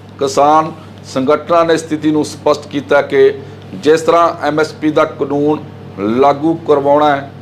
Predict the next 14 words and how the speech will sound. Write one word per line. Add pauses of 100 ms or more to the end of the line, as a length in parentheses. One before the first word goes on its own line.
(160)
ਤਾਂ
ਇੱਕ
ਵੱਡੀ
ਸਫਬੰਦੀ
ਦੀ
ਲੋੜ
ਹੈ। (260)
ਤਾਂ
ਬਹੁਤ
ਸਾਰੀਆਂ
ਸਿਆਸੀ (380)
ਪਾਰਟੀਆਂ
ਨੂੰ (380)
ਨੇੜੇ